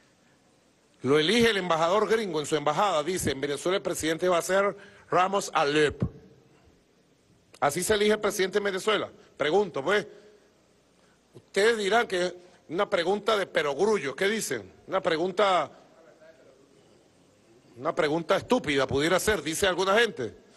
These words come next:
Maduro pregunta unas cosas estúpidas. No, no es estúpida. Por muy estúpida que parezca, tiene mucho valor para lo que va a ocurrir el veinte de mayo y más allá del veinte de mayo. ¿Lo elige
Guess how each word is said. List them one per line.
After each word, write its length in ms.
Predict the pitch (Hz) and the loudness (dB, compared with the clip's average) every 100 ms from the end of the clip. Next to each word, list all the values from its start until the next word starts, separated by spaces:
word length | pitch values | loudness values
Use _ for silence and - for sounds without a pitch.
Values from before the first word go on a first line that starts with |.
| - - | -20 -6
Maduro 340 | 151 170 190 | -2 2 2
pregunta 360 | 214 180 185 202 | 0 -2 0 0
unas 140 | 196 | 0
cosas 280 | - 202 202 | -2 -2 -2
estúpidas. 380 | 185 208 165 131 | -2 -2 -2 0
No, 260 | 151 214 - - - _ | 2 0 0 -12 -20 _
no 140 | 139 | -2
es 80 | 170 | -2
estúpida. 360 | - 196 143 127 | 0 -2 0 0
Por 160 | 139 | -2
muy 140 | 143 185 | 0 0
estúpida 420 | 190 208 202 196 | 0 -2 0 0
que 100 | 170 | 0
parezca, 400 | - 196 196 - | 0 0 -2 -4
tiene 180 | 147 165 | -4 -4
mucho 340 | 175 202 196 | -2 0 2
valor 480 | 175 196 233 208 - - - _ | 2 4 2 -2 -10 -20 -20 _
para 180 | - 151 | -2 0
lo 160 | 147 143 | 0 0
que 120 | 143 | 2
va 100 | 147 | 2
a 40 | |
ocurrir 360 | 160 170 180 180 | 2 2 4 2
el 100 | 151 | 2
veinte 360 | 165 190 180 | 0 0 0
de 100 | 170 | 2
mayo 260 | 156 170 170 | 2 0 0
y 40 | 165 | 0
más 100 | 156 | 0
allá 240 | 165 156 | 2 2
del 120 | 151 | 2
veinte 260 | 143 135 135 | 2 0 0
de 100 | 120 | 2
mayo. 360 | 120 110 107 - - _ _ _ _ _ _ _ _ _ - - - _ _ | 0 -2 -4 -10 -20 _ _ _ _ _ _ _ _ _ -20 -20 -20 _ _
¿Lo 140 | 143 | 0
elige 720 | 165 196 254 240 254 226 175 | 2 2 2 4 4 2 -2